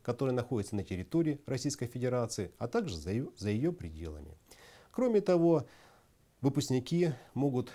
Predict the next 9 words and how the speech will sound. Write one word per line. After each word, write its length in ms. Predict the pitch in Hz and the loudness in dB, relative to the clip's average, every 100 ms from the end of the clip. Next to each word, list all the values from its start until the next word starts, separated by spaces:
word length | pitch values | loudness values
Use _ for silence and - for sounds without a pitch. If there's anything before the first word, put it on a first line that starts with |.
| - | -6
успешно 680 | 131 - 143 - 117 107 - | -4 2 2 2 0 -2 -2
продолжить 420 | 120 120 113 - | 0 0 0 -2
обучение 560 | 104 113 - 98 95 82 | -2 -2 -2 -2 -4 -6
как 240 | - 117 123 | -4 -2 0
в 40 | |
магистратуре 840 | 143 139 - 139 127 139 131 123 110 _ _ _ _ _ | 0 0 0 -2 -2 -2 0 -2 -4 _ _ _ _ _
и 240 | 127 131 120 | 0 2 2
последующем 560 | 127 - 131 120 123 | 0 2 2 0 0
аспирантуре, 720 | 120 - 127 123 120 127 110 | -2 -2 0 0 -2 -2 -2